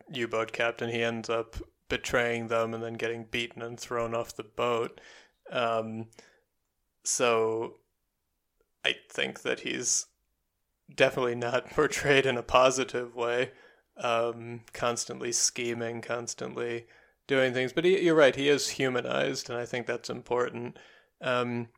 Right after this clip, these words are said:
and it's not like this was the only movie to do that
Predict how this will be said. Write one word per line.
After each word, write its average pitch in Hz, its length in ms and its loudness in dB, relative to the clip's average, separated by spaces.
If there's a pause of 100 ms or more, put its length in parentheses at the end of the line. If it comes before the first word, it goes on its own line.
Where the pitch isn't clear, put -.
(160)
and 135 100 2
it's 143 100 2
not 165 100 6
like 135 140 4
this 120 180 -4
was 117 120 -12
the 120 100 0
only 117 200 -2
movie 117 320 -2
to 117 120 -4
do 120 280 -2
that 120 400 0